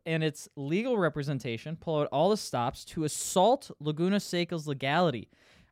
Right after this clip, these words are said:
arguing that it doesn't abide by or, uh, environmental ordinances, that racing isn't allowed by zoning laws, or the land use permit, and so on. They claim the circuit is a public nuisance and has caused and will continue to cause irreparable injury, not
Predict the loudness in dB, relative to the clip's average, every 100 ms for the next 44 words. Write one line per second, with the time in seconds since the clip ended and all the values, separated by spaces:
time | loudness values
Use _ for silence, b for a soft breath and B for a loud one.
0 | -2 0 0 2 4 4 4 2 0 2
1 | 0 0 2 2 2 -2 -2 0 0 _
2 | 0 2 0 -2 -2 0 0 4 4 4
3 | 2 2 2 2 2 2 2 0 0 0
4 | 0 2 0 0 0 0 0 0 2 2
5 | 2 -2 -2 4 6 8 6 6 2 0
6 | -2 -6 -12 b b b b 0 2 4
7 | 4 4 4 4 2 2 -2 -2 -4 -4
8 | -6 -4 0 2 2 2 -2 0 2 2
9 | 2 0 0 0 0 0 -2 -4 -2 0
10 | -2 0 2 4 4 2 0 -2 -4 0
11 | 0 -2 2 4 4 2 -2 -2 -2 -2
12 | -2 -2 -2 -2 -4 -6 -6 0 0 0
13 | -2 0 0 0 -2 -2 -2 -2 -4 -2
14 | 0 2 2